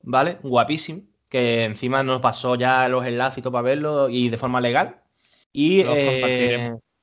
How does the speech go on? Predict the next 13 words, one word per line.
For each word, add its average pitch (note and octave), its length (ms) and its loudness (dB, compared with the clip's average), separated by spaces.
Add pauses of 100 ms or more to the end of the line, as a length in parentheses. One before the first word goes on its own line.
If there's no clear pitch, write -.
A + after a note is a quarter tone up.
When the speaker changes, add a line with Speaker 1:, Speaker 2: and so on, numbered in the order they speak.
(160)
Speaker 1:
y C3 100 -10
entonces D#3+ 540 -2
me C3+ 300 -2
recomendó D#3+ 580 -2
también D#3 560 -4
un B2+ 220 -10
par C#3 180 2
de C3 100 -2
series B2+ 440 -4 (100)
de, B2 380 0 (360)
una D3+ 240 4
de B2 120 4
voleibol, A2+ 640 0